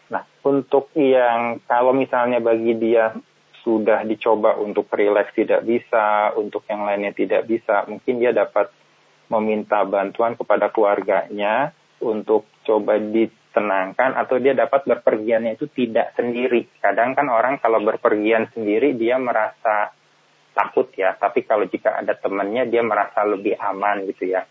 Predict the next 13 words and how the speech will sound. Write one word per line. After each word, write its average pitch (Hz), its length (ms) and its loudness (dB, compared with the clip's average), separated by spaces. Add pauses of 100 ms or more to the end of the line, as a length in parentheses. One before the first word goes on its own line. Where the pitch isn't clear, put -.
(680)
Dan 107 240 -2
di 110 80 0
luar 113 400 2
hal 113 320 0
itu - 240 0
mungkin 151 400 -2
yang 139 240 0
dapat 113 560 0 (400)
dia 123 640 2 (960)
lakukan, 127 800 0 (400)
eh, 117 640 4 (480)
sebenarnya 120 480 0
ada, 110 720 0